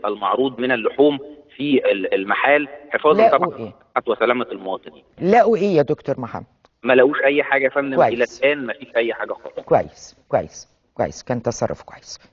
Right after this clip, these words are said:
Speaker 2: طيب، إيه ال، ال، ال، يعني، دي الواقعة تعتبر الأولى اللي حصلت في الفيوم، إنه، آه،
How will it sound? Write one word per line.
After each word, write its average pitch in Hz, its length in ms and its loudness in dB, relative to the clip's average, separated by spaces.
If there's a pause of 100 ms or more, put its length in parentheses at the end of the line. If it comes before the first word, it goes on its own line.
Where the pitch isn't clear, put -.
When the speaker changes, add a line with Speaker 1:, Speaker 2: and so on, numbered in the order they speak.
(140)
Speaker 2:
طيب، - 160 -4 (480)
إيه 160 140 6 (1120)
ال، 156 260 0
ال، 147 500 0 (380)
ال، 139 840 2 (840)
يعني، 135 340 2 (380)
دي 220 160 2
الواقعة 240 420 6
تعتبر 214 480 4
الأولى 196 420 2
اللي 160 160 4
حصلت 165 640 -2
في 156 180 -4
الفيوم، 170 760 0
إنه، 147 760 0
آه، 139 300 2